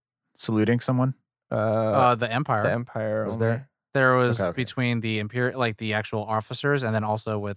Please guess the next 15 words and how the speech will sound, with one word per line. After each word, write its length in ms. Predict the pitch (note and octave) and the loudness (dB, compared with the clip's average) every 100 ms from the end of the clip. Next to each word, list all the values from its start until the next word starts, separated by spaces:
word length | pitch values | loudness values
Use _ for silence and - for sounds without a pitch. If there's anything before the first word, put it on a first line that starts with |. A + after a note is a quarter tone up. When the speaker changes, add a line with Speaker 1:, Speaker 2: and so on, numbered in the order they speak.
| - | -8
Speaker 3:
like, 160 | G2 - _ | -12 -12 _
stormtroopers. 760 | - - A2 A#2 G#2 G2+ G#2 - - | -20 -12 -10 -10 -12 -18 -20 -16 0
Speaker 1:
The, 140 | C3 B2+ B2 - | 4 6 6 2
Speaker 2:
Yeah. 720 | - _ _ _ _ _ - | -6 _ _ _ _ _ 4
Speaker 1:
his 160 | G3 | 4
salute, 400 | - F3 D#3+ E3+ - _ _ _ _ _ _ _ _ _ - | 6 6 6 6 0 _ _ _ _ _ _ _ _ _ 0
his 180 | D3 | 0
salute 240 | - C#3 C3+ | 2 4 6
Speaker 2:
Yeah. 60 | |
Speaker 1:
at 60 | C3 | 6
the 120 | A#2 | 4
end 120 | A#2+ | 4
was 120 | A2 G#2 | 2 0
a 40 | |
little 280 | G2+ G#2+ | 2 0